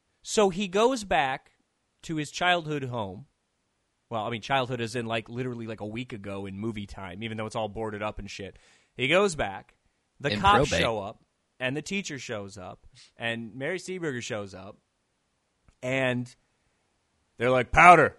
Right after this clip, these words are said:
Speaker 1: you gotta, you gotta come back." And then he's like,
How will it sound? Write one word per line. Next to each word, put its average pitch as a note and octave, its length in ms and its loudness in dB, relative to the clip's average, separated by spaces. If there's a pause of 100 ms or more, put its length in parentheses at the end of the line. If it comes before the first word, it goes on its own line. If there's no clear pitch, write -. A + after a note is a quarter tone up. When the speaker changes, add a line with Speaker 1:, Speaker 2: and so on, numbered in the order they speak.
Speaker 1:
you A2 140 2
gotta, D#3 300 10
you D3+ 60 8
gotta E3+ 180 8
come F3 240 2
back." D#3+ 420 6 (760)
And G#2+ 160 -4
then C#3 120 4
he's C3 240 -4
like, A#2 340 -2